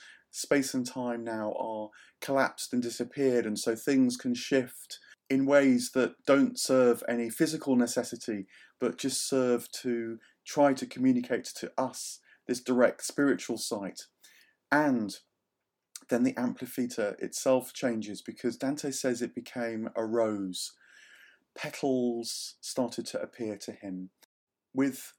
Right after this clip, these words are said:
the closest circle of petals in this celestial rose seeming more expansive than the sun's light when it fills the whole heavens. And yet at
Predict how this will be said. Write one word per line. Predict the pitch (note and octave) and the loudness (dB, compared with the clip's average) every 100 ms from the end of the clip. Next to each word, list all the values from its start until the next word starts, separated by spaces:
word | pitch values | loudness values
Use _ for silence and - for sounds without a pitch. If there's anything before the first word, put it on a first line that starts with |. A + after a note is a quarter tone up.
| _ | _
the | C3 | -8
closest | - D#3 D3 - D3+ C3+ - - - | 0 0 0 -2 -6 -6 -10 -16 -12
circle | - - C#3+ C#3 - B2+ - | -10 -6 -6 -6 -4 -4 -2
of | A#2+ A#2+ | -4 -4
petals | - C#3+ - B2+ A#2 A2+ - | -8 -8 -2 -2 -2 -4 -6
in | B2 A#2+ | -4 -2
this | A#2+ - | -2 -6
celestial | C3 B2+ B2 - B2+ A2+ | -4 -2 -4 -4 -2 0
rose | A2+ A2 G#2 G#2 - - - - - - - - | 0 0 -2 -4 -8 -10 -18 -20 -20 -20 -20 -10
seeming | - F3+ E3+ D#3+ D3+ C#3 B2+ | 2 6 6 6 6 4 6
more | D3+ E3 | 8 8
expansive | - - E3+ E3 - - D3+ C#3 | 6 0 0 0 0 2 2 2
than | - D3+ D3 C#3 C#3 | 2 4 4 2 0
the | C#3 | 2
sun's | - F3+ F#3 E3+ C3 | 4 6 8 6 4
light | A2+ F#2 - - | 0 -4 -12 -4
when | C3 | 0
it | B2+ | 0
fills | B2 - C3+ B2 A#2+ A2+ - | 0 2 4 4 2 -2 -2
the | A#2+ | -2
whole | B2+ A#2 | 0 0
heavens. | A2+ A#2+ A2+ G#2 G2+ - - - - - | 0 -4 -2 -6 -8 -12 -16 -20 -20 -2
And | B2 | 4
yet | D3+ - - | 6 6 4
at | D3+ D3+ | -6 -8